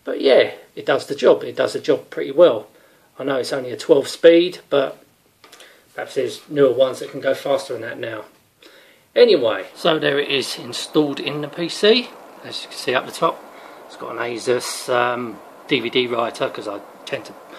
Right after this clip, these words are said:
burn D V Ds more, so I don't wanna take it out on the Blu-ray writer if I can. Um, so let's, let's put a disc in it so you can see what I mean about the L E D.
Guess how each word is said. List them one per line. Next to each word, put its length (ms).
burn 220
D 160
V 100
Ds 260
more, 280
so 400
I 120
don't 80
wanna 140
take 300
it 80
out 180
on 100
the 60
Blu-ray 420
writer 360
if 140
I 40
can. 340
Um, 320
so 320
let's, 320
let's 960
put 120
a 60
disc 340
in 120
it 120
so 160
you 80
can 120
see 340
what 160
I 40
mean 220
about 300
the 100
L 100
E 80
D. 380